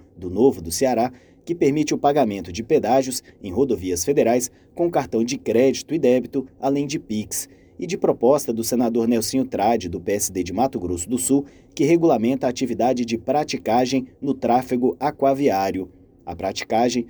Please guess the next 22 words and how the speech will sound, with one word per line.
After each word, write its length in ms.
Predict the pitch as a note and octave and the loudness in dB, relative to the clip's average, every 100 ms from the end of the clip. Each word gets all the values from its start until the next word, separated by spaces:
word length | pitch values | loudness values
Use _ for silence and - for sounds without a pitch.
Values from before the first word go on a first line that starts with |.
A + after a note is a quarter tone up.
| - | -8
é 80 | - | -4
o 60 | E3 | 0
serviço 540 | E3+ B2 A2 D3 D3 | 2 0 2 -2 -2
de 160 | B2+ C3 | -6 -6
condução 600 | - F3+ E3+ B2 - G2 | -2 -2 0 -2 -2 -4
de 140 | E2+ | -4
embarcações 680 | F#2 G2 - C3 - C3+ C3+ - - - | -4 -4 -2 -2 2 2 0 -4 -20 -8
na 220 | B2 C3+ | 0 2
atracação 640 | C3+ C3+ C#3+ C3+ - B2+ C3+ | 2 0 0 -2 0 0 0
e 100 | C3 | 0
saída 400 | - A#2+ B2 C3 | 2 4 4 0
dos 240 | C#3 - | 0 -4
portos 560 | - G2+ G#2+ - E2 - - - | -2 -2 -2 -4 -10 -10 -14 -10
e 60 | - | -2
na 140 | F3 | -2
travessia 640 | E3+ E3 D#3 B2+ - G2+ | 2 2 2 0 0 0
de 120 | A#2 C3 | 2 4
áreas 360 | A#2 B2 B2 | 4 2 -2
com 160 | - F#2+ | -6 -6
restrições 680 | A#2 D3 B2+ A2 - F2 E2 | -4 -4 -4 -6 -6 -6 -4
à 220 | G#2 C#3 | 2 2
navegação 720 | G#2+ F2 G2 C3 - A#2+ C3 | 2 -2 0 0 2 0 -2